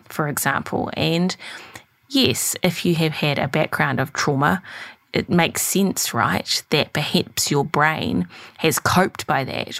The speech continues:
or learned to survive by becoming, you know, highly sensitive, by wiring itself in a way where you're hypervigilant because it's trying to protect you in future. So for big traumas, which is what people would think about,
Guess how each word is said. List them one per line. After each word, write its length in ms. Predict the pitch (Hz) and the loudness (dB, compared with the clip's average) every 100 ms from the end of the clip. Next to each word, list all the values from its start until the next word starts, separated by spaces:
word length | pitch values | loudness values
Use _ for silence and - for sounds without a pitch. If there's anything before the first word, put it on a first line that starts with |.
| - | -4
or 180 | 151 147 | -2 0
learned 240 | 143 139 | 0 -2
to 80 | - | -2
survive 760 | - 147 151 147 127 - - - | -4 2 2 4 2 0 -2 -2
by 140 | - | -2
becoming, 720 | - 139 - 156 139 131 131 - - - - | -2 -2 0 0 0 -2 -2 -4 -14 -20 -10
you 100 | - | -4
know, 180 | 143 139 | 0 0
highly 440 | - - 147 147 139 | 0 2 2 0 -6
sensitive, 640 | - 139 - - - - - - - | -4 -4 -4 -4 -4 -4 -10 -16 0
by 140 | 147 | 2
wiring 640 | 147 160 156 160 160 147 - | 2 4 4 4 0 -4 -6
itself 520 | - 131 139 - - - | -4 -2 -2 -2 -14 -8
in 120 | 147 | -4
a 60 | 143 | -4
way 300 | 139 135 135 | -2 -2 -2
where 140 | 143 | -6
you're 160 | 127 127 | -4 -2
hypervigilant 840 | 127 147 131 110 - - - 117 - | -2 -4 -4 -8 -6 -6 -6 -6 -6
because 260 | 156 - - | -4 -4 -4
it's 220 | - - | -4 -8
trying 280 | - 160 151 | -2 0 0
to 100 | - | -2
protect 480 | - 127 - - - | -4 -4 -4 -4 -2
you 180 | 113 151 - - - - - | -2 -4 -12 -16 -16 -4 0
in 160 | 139 | 2
future. 480 | - - - - - - - - | 0 -4 0 0 0 -2 -14 -8
So 400 | - - 160 156 - _ | -2 2 4 2 -4 _
for 140 | - 180 | 2 2
big 320 | - 214 - | 4 2 2
traumas, 760 | - 143 135 120 95 - - - | -4 -2 0 0 -2 -2 -4 -6
which 220 | - - | -6 -4
is 160 | 143 - | -4 -2
what 280 | 139 - - | -2 -2 -2
people 280 | 139 139 - | -6 -4 -6
would 180 | 113 - | -4 -2
think 180 | 123 | -2
about, 420 | 117 - 131 - | 0 0 0 0